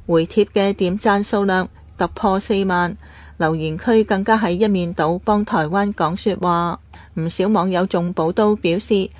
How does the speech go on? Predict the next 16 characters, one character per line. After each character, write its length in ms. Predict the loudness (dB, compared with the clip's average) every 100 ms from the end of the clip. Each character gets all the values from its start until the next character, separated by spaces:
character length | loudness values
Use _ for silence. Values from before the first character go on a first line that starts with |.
| -20 -2 4
一 20 | 4
啲 120 | 4
都 120 | 2
唔 180 | 2 0
係 160 | 0 0
你 240 | 0 0
月 80 | 0
薪 300 | 0 0 2
一 80 | 0
千 340 | 0 0 2
應 220 | 4 2
該 240 | 2 2 2
關 240 | 2 0
心 200 | 0 -2
嘅 140 | -2 -4
事。 380 | -2 -2 -2